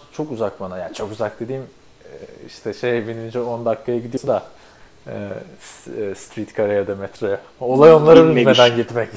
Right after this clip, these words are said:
Speaker 2: Evet.
Speaker 1: <laughs>
Speaker 2: Var mı yürüme mesafende şey?
Speaker 1: Abi,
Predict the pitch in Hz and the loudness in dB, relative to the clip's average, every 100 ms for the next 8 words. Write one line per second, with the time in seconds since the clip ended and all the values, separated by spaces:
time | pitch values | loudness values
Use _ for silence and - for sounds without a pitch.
0 | - 131 123 113 143 143 135 165 170 - | -6 0 6 8 8 6 4 0 -4 -6
1 | 175 147 131 190 226 160 143 156 156 147 | -8 2 8 10 10 8 6 4 2 0
2 | 151 143 143 135 127 123 127 107 - - | 0 0 0 -2 -2 -2 -4 -6 -8 -20
3 | - - _ _ 123 151 226 | -18 -18 _ _ 0 2 2